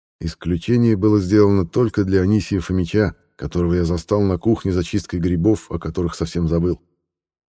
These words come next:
И ведь что любопытно, они сутки простояли, они зачервивели даже.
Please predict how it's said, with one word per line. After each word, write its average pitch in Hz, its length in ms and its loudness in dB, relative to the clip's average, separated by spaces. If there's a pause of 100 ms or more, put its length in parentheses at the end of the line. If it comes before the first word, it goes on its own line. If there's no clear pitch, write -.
(280)
И 98 120 -4
ведь 107 140 0
что - 180 -2
любопытно, 87 600 -2 (560)
они 90 260 0
сутки - 400 -2
простояли, 90 680 -2 (120)
они 90 240 0
зачервивели 101 640 2
даже. 90 300 0